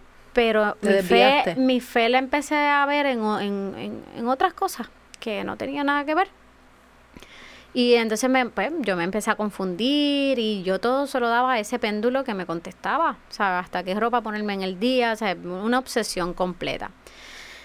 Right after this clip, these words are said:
Speaker 1: Ah, a nivel de, de, de literalmente todo, tomar las decisiones en base a. Y, y yo tenía, o sea, una amistad que es la que me dice, "No, esto es",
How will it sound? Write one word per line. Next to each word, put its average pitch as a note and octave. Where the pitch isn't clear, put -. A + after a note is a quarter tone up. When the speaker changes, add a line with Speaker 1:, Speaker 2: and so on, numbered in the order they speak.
Speaker 1:
Ah, A#3+
a B3
nivel B3
de, D4
de, G#3
de G3
literalmente G3
todo, G3
tomar F3+
las G3
decisiones A#3+
en F#3+
base E3+
a. -
Y, A3+
y A#3
yo A3
tenía, D4+
o E4
sea, C4
una G#3
amistad C4+
que A3
es G#3
la A3+
que A3+
me G#3+
dice, G#3+
"No, F#3+
esto D4
es", E4+